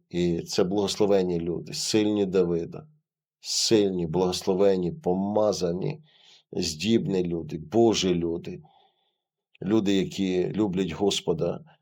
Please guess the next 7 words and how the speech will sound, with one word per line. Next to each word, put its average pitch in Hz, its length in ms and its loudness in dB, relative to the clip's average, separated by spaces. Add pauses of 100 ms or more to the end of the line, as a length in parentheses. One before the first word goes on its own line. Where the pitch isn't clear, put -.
(120)
і 95 160 0
люблять 90 640 0 (320)
сьогодні 85 840 -2 (280)
все, - 300 0
що 87 560 0 (220)
Господь 90 580 0
любить. 85 460 -2